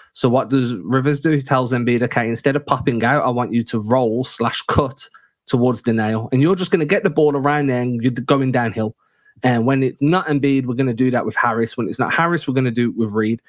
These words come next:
because the op-, the, the middle of the floor is going to be open 'cause everybody's shifting over to deal with the James Harden threat on the drive.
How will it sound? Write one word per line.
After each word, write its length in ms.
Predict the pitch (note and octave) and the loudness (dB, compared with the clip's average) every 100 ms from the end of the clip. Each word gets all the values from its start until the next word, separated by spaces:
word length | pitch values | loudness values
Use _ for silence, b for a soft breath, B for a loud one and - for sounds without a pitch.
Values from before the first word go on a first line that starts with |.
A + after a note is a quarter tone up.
| b b | b b
because 280 | A#2+ - B2+ | -2 0 0
the 100 | - | 2
op-, 240 | D3 D3+ - | 2 0 0
the, 180 | C3 C3 | -2 0
the 140 | A#2 | -2
middle 300 | B2 D3+ D#3+ | 2 2 2
of 100 | E3 | 0
the 80 | D3 | 0
floor 240 | C3+ C3+ B2 | -2 0 0
is 80 | |
going 220 | - C3 A#2+ | 0 -2 0
to 80 | |
be 100 | G2 | 0
open 420 | C#3+ E3 - A#2+ A#2+ | 2 2 0 -2 -2
'cause 180 | A#2+ G#2+ - | -6 -2 0
everybody's 460 | C3+ C#3 B2+ A#2+ | 2 0 0 -2
shifting 480 | - C3 - A#2 A2+ | -2 -4 -4 -4 0
over 360 | C3 C3 A#2 G#2+ | 2 2 -2 -4
to 80 | - | -4
deal 240 | A2+ A2+ | 0 0
with 160 | G#2+ G2 | -2 -6
the 80 | A2 | -6
James 260 | G#2+ G2 | -6 -4
Harden 360 | G2+ G#2+ G2+ G#2 | -2 -4 -6 -12
threat 220 | - A2 | -6 -6
on 100 | G#2 | -6
the 60 | F#2 | -14
drive. 360 | - G2+ F#2+ | -8 -6 -6